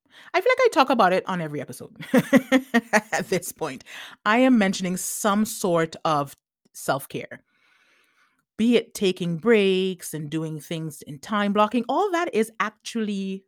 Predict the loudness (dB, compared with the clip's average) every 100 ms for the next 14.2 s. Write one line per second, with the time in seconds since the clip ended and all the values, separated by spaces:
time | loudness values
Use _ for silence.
0 | _ -6 -2 -2 -4 -8 -6 -6 -10 _
1 | _ _ _ _ _ _ -8 -8 -8 0
2 | 0 0 -4 -8 -6 -10 -8 -10 _ -8
3 | -6 -2 -2 -2 -6 -2 0 -2 -6 -10
4 | _ _ -4 -4 -4 -6 -4 -4 -6 -4
5 | -4 -6 -20 _ _ _ -2 -2 _ -4
6 | -2 -4 -2 -4 -2 -4 -6 -6 -8 -8
7 | -10 -8 -8 -8 -8 -8 -8 -6 -2 0
8 | 0 -2 -4 -20 -12 -8 -6 -2 -2 -4
9 | -4 -4 -4 -6 -6 -4 -4 -4 -4 -4
10 | -6 -10 -20 _ -2 -2 -2 -4 -4 -4
11 | -4 -2 -2 -2 -4 -4 -6 -10 -8 -8
12 | -8 -10 -10 -8 -8 -10 -20 -20 -20 _
13 | -20 -2 0 0 0 2 2 0 -2 -2
14 | -6